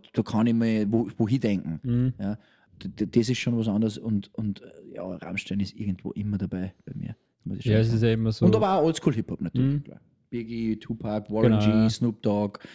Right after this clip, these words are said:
Speaker 1: N W A, Eazy-E.
Speaker 2: Ja, man
Speaker 1: Ja.
Speaker 2: merkt ja immer, egal was man hört, irgendwann kommt man wieder auf das, was
Speaker 1: Immer.
Speaker 2: man,
Speaker 1: Immer.
Speaker 2: was man gern hört und
Speaker 1: Immer.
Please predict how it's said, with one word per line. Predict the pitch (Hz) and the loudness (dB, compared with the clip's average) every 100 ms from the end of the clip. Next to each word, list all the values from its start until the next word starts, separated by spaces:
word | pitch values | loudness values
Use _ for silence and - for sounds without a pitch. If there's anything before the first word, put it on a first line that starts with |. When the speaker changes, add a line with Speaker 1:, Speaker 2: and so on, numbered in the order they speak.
| - | -6
Speaker 1:
N | 120 110 | 0 2
W | 104 107 113 | 2 0 0
A, | |
Eazy-E. | 104 107 127 113 117 110 117 113 - _ _ _ _ - | 2 0 0 0 0 0 0 -2 -4 _ _ _ _ 0
Speaker 2:
Ja, | 113 | 4
man | 123 | 4
Speaker 1:
Ja. | |
Speaker 2:
merkt | 123 98 123 | 4 2 2
ja | 123 | 2
immer, | 123 117 110 | 2 0 0
egal | 98 110 113 127 127 - | -2 0 2 2 -2 -2
was | 120 127 | 0 2
man | 147 127 | 2 2
hört, | 135 135 - _ _ _ _ _ _ _ 226 240 | 2 0 -6 _ _ _ _ _ _ _ -18 0
irgendwann | 147 151 143 131 123 | 2 2 2 0 2
kommt | 143 123 | 2 0
man | 120 | 2
wieder | 123 120 113 | 2 4 2
auf | 110 | 0
das, | - 110 110 - - _ - | 0 0 -2 -10 -20 _ -6
was | 110 104 | -2 2
Speaker 1:
Immer. | |
Speaker 2:
man, | 113 107 104 - _ _ _ _ _ _ _ | 4 4 0 -4 _ _ _ _ _ _ _
Speaker 1:
Immer. | 127 107 104 | 2 2 2
Speaker 2:
was | 110 | 0
man | 107 | 0
gern | 104 101 107 | 2 2 2
hört | 107 107 | 0 -2
und | - 107 107 - _ - | -4 -4 -6 -10 _ -2
Speaker 1:
Immer. | 101 87 | 0 0